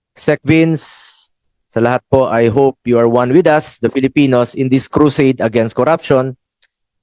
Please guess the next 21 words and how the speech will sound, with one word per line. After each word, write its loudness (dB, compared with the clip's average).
Seek -2
the 2
truth 2
only 0
and -2
do 4
not 0
rely 2
on -2
any 0
script -2
if -4
there 0
is -8
any. -4
Nakailang 0
beses 0
ka 0
na 0
pong 0
napamura. 0